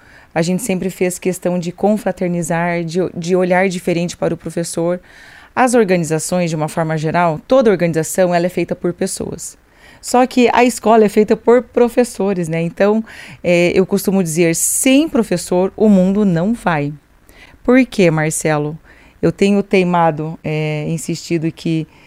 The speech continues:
quem que forma um cidadão, Marcelo? Os nossos ouvintes, quem forma um cidadão? As famílias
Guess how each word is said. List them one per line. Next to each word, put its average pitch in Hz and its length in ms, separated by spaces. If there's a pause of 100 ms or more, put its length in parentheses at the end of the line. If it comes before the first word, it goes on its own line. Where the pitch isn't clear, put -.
(360)
quem 285 220
que 294 120
forma 214 320
um 196 60
cidadão, 175 500
Marcelo? 156 640 (560)
Os 151 120
nossos 160 180
ouvintes, 147 300
quem 320 180
forma 196 240
um 165 40
cidadão? 147 440 (260)
As 165 280
famílias 165 600